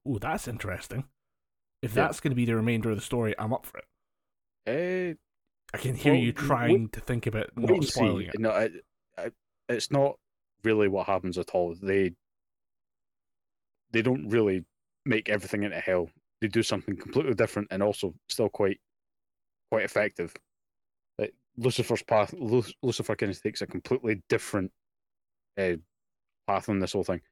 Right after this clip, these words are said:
Speaker 2: Also, I don't think, now that I'm thinking about it, in the comic books, Dream and Desire don't really come to blows, 'cause obviously they find out that, uh, Desire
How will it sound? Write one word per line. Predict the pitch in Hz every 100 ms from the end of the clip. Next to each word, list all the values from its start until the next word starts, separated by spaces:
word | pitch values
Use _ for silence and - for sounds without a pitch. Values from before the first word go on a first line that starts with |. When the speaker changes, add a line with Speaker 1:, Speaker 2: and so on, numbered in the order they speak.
| _ _ _ _ -
Speaker 2:
Also, | 120 120
I |
don't | 123 180
think, | 170 160 - _ _ -
now | 117
that | 117
I'm |
thinking | 98 107
about | 113 98
it, | 95
in | 92
the |
comic | 90 107 117
books, | 104 95 - - 107
Dream | - 110 113
and | 110
Desire | 98 95 95 104
don't | 104 107
really | 123 101
come | - 113
to | 98
blows, | 85 98 127 135 _ _ _
'cause | 113
obviously | 107 101 - 104
they | 98
find | 107 104
out | 107 110
that, | 104 98
uh, | 92
Desire | 87 95 104 104 101 98 87